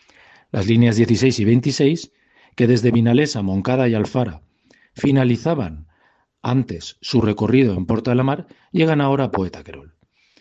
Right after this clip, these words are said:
Y las líneas treinta y uno, treinta y dos y setenta circulan por la Plaza del Ayuntamiento a lo largo de sus recorridos. De esta forma,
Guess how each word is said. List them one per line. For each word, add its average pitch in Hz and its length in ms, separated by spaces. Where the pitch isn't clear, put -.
Y - 120
las 104 180
líneas 131 300
treinta 98 260
y 107 80
uno, 127 160
treinta 98 240
y 87 40
dos 90 160
y 104 60
setenta 123 580
circulan 165 480
por 120 140
la 98 100
Plaza 123 240
del 135 100
Ayuntamiento 139 800
a 139 80
lo 110 120
largo 110 280
de 107 100
sus 90 520
recorridos. 78 680
De - 60
esta 156 160
forma, 170 400